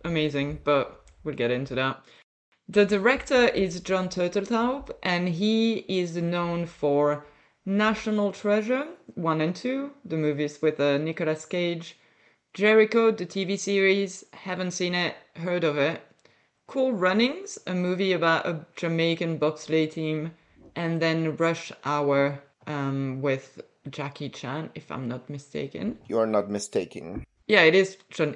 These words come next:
Speaker 1: Jackie Chan, right? Uh, with
Speaker 2: Yep.
Speaker 1: I forgot the other guy, though.
Speaker 2: Chris Tucker.
Speaker 1: Chris Tucker, that's it, yes.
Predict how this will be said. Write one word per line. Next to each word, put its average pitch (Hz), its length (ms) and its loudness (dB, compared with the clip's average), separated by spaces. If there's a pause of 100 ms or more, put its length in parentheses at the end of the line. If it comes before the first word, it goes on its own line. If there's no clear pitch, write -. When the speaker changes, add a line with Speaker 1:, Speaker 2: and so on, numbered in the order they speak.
(100)
Speaker 1:
Jackie 151 280 -4
Chan, 131 380 -6
right? 143 440 -8
Uh, 143 240 0
with - 480 -4 (160)
Speaker 2:
Yep. - 240 -2 (420)
Speaker 1:
I 160 60 -14
forgot 170 320 -2
the 156 160 2
other 151 160 0
guy, 131 300 0
though. 123 300 -4 (640)
Speaker 2:
Chris 123 240 -2
Tucker. - 360 -4 (240)
Speaker 1:
Chris 170 280 -4
Tucker, 135 360 -12
that's - 260 -12
it, - 240 -8
yes. - 480 -12